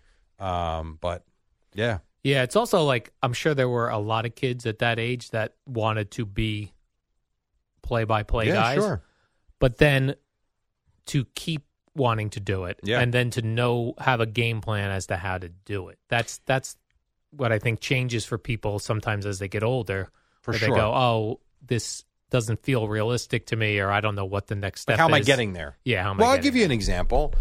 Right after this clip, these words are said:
Speaker 1: And, and part of that is because I don't have, I've never had an agent. I would love to do voiceover work, whether it's cartoons,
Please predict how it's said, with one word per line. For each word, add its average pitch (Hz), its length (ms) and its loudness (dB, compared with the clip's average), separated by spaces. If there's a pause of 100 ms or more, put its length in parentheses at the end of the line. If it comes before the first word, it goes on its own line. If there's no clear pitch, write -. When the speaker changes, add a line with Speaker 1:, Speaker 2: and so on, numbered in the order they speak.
(140)
Speaker 1:
And, 160 260 0
and 151 120 -2
part 202 240 2
of 202 100 -2
that 160 220 2
is 135 200 -4
because 131 260 -2
I 131 100 2
don't 165 180 0
have, 135 220 -2 (160)
I've 123 160 -2
never 151 200 0
had 131 160 -2
an 113 80 -2
agent. 117 400 -2 (680)
I 180 80 2
would 226 180 -2
love 143 720 4
to - 80 -2
do 113 160 -2
voiceover 98 540 -4
work, - 280 -20 (840)
whether 120 380 0
it's 104 200 -4
cartoons, 156 880 -2